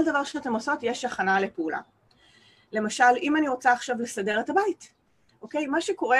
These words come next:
ברוב המקרים שאנחנו רוצות להתחיל לסדר את הבית, וכל הבית נמצא בלגן, זה בגלל שלא חשבנו על זה קודם, לא עשינו הכנה לפעולה, אז אני מרימה קצת בגדים מהסלון, ואז אני הולכת לכיוון המטבח, ושיט, הדברים על השולחן,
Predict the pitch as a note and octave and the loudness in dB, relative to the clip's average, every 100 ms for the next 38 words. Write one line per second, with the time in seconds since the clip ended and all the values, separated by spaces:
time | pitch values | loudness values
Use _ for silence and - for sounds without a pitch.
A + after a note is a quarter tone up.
0 | B3 G3+ A#3+ C4 A3+ A3 A3+ G3+ G3 - | 2 0 -2 -4 -6 -8 -4 -6 -4 -8
1 | F#3+ A3+ A3+ F#3 - A3 A#3 F#3 G3 F3+ | -8 -8 -4 -6 -6 -10 -6 -6 -6 0
2 | E3 F3+ - G#3+ A3 G#3 G3+ F#3+ F3 E3 | 0 0 -4 -2 2 0 0 -2 -2 -2
3 | D3+ - D3+ F3 _ _ - - F#3 F#3+ | -6 -6 -8 -8 _ _ -20 -12 -2 0
4 | F#3 F#3 - _ _ _ F#3 F#3+ A#3 D4 | 0 -4 -10 _ _ _ -10 2 4 4
5 | - B3 B3 B3 G#3+ G#3+ A3+ F#3 F#3 F#3+ | 2 0 0 0 0 2 0 -2 -2 0
6 | B3+ A3+ G#3 A#3+ - A#3+ A3 G#3+ F#3+ G3 | 0 2 2 2 2 -4 -4 -4 -4 -2
7 | G#3+ - C4+ D#4+ - - - - G#3 A3+ | -4 -2 0 0 -4 -12 -12 -8 -4 -2
8 | A#3 B3+ C4+ D4 C#4+ C#4 A3+ B3+ C4 B3+ | 2 2 4 2 2 -4 -4 -4 2 2
9 | C4+ A#3 G3 D#3 - - _ A#3+ C4+ C4+ | 2 0 0 -2 -6 -20 _ 4 4 -2
10 | B3+ C4+ - C4 C4+ B3+ G#3 F#3 - A3+ | -4 -8 -6 -2 -2 -2 2 2 2 -4
11 | B3 - E4+ - G3+ B3 D4 C#4+ C4+ - | 0 4 4 2 -6 -2 0 -2 -4 0
12 | A3+ | 0